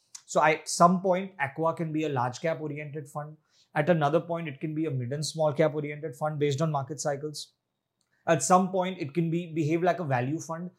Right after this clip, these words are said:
At some point, it can behave like a momentum fund. At another point, it can behave like a quality fund.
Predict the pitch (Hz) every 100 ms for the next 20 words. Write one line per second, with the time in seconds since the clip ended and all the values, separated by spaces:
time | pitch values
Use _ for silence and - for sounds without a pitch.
0 | _ 160 165 185 185 180 190 175 165 165
1 | 143 147 156 156 156 139 143 151 180 175
2 | 175 180 - _ 160 180 190 185 196 196
3 | 202 175 190 180 180 196 190 220 190 180
4 | 180 185 190 214